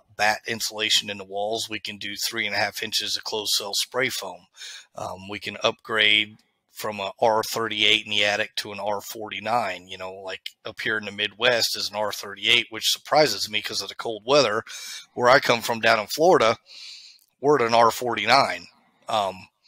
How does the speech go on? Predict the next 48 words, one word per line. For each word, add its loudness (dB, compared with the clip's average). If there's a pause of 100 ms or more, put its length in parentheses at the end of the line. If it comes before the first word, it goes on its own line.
(180)
so -2
when 4
I 6
built -4
my 8
house, 2
you -6
know, -2
that's 0
what -4
I 6
had 0
done -2
in -4
it. 4
So -2
we, -6
you -6
know, -2
we 0
have 0
an -14
upgrade -2
package 2
like -4
that. 0
We -8
can -12
go 0
from -10
your -2
standard 0
nineteen -2
SEER, 2 (580)
uh, -4
H 4
vac 2
system 2
up -6
to -4
a -6
twenty-one -6
or -4
twenty-two -6
SEER 0
to -12
make -6
it -18